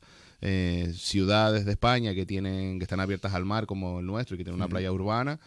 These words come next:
Speaker 2: Ujú.
Speaker 1: pero claro, hablamos de, de ciudades que nos multiplican, eh, en, en población, en recursos y, y de todo, o sea.
Speaker 2: Bueno, esto es, esto me, me, me viene a colación, mm, la pregunta para otra que es a la que quería llegar.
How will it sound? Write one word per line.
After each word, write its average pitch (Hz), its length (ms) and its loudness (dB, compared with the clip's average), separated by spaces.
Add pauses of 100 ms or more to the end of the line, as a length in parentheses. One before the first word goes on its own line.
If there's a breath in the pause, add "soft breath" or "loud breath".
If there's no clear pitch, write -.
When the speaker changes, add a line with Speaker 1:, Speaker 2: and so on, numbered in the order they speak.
(120 loud breath)
Speaker 2:
Ujú. 85 240 -8
Speaker 1:
pero 87 140 0
claro, 87 240 2
hablamos 85 360 -2
de, 95 280 4
de 90 80 0
ciudades 92 340 0
que 104 140 -4
nos 95 160 -2
multiplican, 98 920 -4
eh, 92 420 -6
en, 85 520 -2
en 87 280 -4
población, 98 640 2
en 127 100 2
recursos 117 640 0
y, 131 40 -4
y 87 540 -4
de 80 100 -8
todo, 80 260 -8
o 78 60 -14
sea. 76 260 -12 (160 soft breath)
Speaker 2:
Bueno, 123 160 2
esto 131 180 0
es, 147 140 -4
esto 131 180 -2
me, 127 140 -4
me, 104 160 -6
me 101 140 -4
viene 120 160 -2
a 117 40 -6
colación, 110 540 -4
mm, 82 480 -6 (920)
la 90 200 -2
pregunta 107 400 -4 (400 loud breath)
para 92 440 0
otra 113 280 0
que 104 100 0
es 104 160 -2 (240)
a - 80 -2
la 90 80 -2
que 87 120 -2
quería 92 220 -2
llegar. 80 280 -4